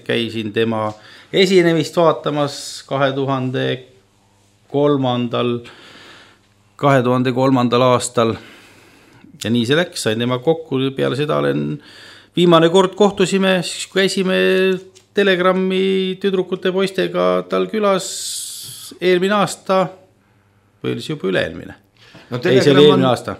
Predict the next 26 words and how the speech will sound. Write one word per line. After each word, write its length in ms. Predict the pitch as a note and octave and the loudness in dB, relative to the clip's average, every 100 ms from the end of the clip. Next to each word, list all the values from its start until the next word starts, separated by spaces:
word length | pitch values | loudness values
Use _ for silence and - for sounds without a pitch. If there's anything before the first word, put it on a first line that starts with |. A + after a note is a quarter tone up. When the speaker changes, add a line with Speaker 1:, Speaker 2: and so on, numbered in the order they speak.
| - - | -10 -4
Speaker 1:
eelmine 220 | C3+ - | -2 2
Speaker 2:
Telegram 340 | F#3 E3 F3+ | 2 2 0
Speaker 1:
aasta. 140 | F3 F3 | 0 -2
Speaker 2:
on 80 | G#3 | -2
praegu 240 | F#3+ F#3 | -4 -4
natuke 380 | G3 F3 F3 F#3 | -6 -8 -6 -4
nukras 420 | G3+ - D#3 D#3 | -4 -2 -2 -2
seisus, 400 | A3 E3+ C3+ C3 | -4 -4 -6 -6
aga 80 | C#3+ F3+ | -6 -4
tundub 320 | F3 D3 C3 | -4 -6 -6
siiski, 400 | - - - C#3+ | -6 -6 -2 -2
et 240 | D3 - | -2 -4
kuidagipidi 800 | F3 F#3 D#3+ C#3+ C#3+ E3+ D#3 C3 | -4 -2 0 -2 -2 -4 -2 2
aeglaselt, 960 | B2 C#3 D#3+ E3 E3 E3 D#3+ D#3 C#3+ D3 C#3 | 4 4 4 2 0 0 0 0 -4 -4 -4
aga 160 | D#3 | -2
ikkagi 460 | E3 - C3+ C3+ C3+ | -4 -4 -6 -4 -2
liigutakse 640 | D#3 D3 C#3 C#3 C3 - | -2 -2 -4 -4 -6 -6
sellest 480 | C3+ D3 C#3 C3+ D3+ | -4 -4 -4 -4 0
august 640 | E3+ D#3+ B2+ A2+ - - D3 | 2 2 -2 -6 -8 -6 -4
välja. 400 | F#3 C3+ F2+ F2 | -2 -2 -2 -4
See 240 | F3+ F#3 | -4 -4
nüüd 240 | F3+ E3+ | -4 -2
ei 80 | E3 | -2
Speaker 1:
Jah. 80 | D#3+ | 0
Speaker 2:
puuduta 400 | G3+ D#3 B2 C3+ | -2 -2 -4 -4
küll 240 | F3+ E3+ | -2 0